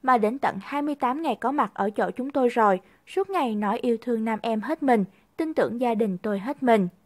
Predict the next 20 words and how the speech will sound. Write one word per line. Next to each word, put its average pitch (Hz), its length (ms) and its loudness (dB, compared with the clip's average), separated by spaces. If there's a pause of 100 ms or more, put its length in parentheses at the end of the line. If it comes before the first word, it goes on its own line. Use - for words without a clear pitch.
(600)
Mẹ 247 160 4
của 269 160 2
nam 285 200 0
em 240 180 -2
cho 240 140 0
rằng 220 280 2 (260)
Trương 277 200 -2
Giang 254 240 0
không 226 200 -8
xứng 240 260 -6
mặt 247 160 -6
đàn 214 220 -4
ông 262 200 6 (280)
vì 226 240 0
dám 208 200 -6
làm 233 320 0
nhưng 208 180 -2
không 202 260 -4
dám 208 160 -4
chịu. 220 300 6